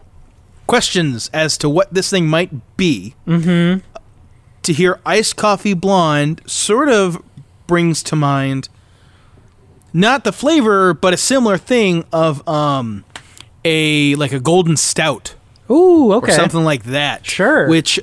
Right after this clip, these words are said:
Speaker 1: um, the couple times I've had, I've really enjoyed. Um, there was one really good example I had, I think maybe from, um,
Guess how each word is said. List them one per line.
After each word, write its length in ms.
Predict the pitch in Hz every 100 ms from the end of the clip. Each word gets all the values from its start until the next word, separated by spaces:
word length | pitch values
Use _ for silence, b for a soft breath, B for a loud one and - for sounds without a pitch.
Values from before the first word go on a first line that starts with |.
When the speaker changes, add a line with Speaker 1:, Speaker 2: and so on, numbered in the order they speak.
| 170
Speaker 1:
um, 480 | 160 156 139 117 - b b b b -
the 140 | 151
couple 360 | - 190 220 277
times 360 | 247 226 196
I've 200 | 180 165
had, 300 | - 185 180 165
I've 280 | 143 113 - - _ _ _ _ _ - -
really 400 | 143 156 202 196
enjoyed. 800 | 160 135 156 165 139 101 92 90 -
Um, 360 | 123 110 104 98 127
there 160 | 160
was 140 | 180 151
one 400 | 143 202 262 196
really 340 | 190 226 202
good 140 | 190
example 440 | 175 151 175 170 165
I 120 | 160 139
had, 380 | 147 147 143 - b b b b b b b b -
I 80 | 156
think 300 | 269 302 196
maybe 280 | 196 208
from, 840 | 208 - 180 170 160 147 139 117 104 _ _
um, 600 | 135 113 113 104 92 90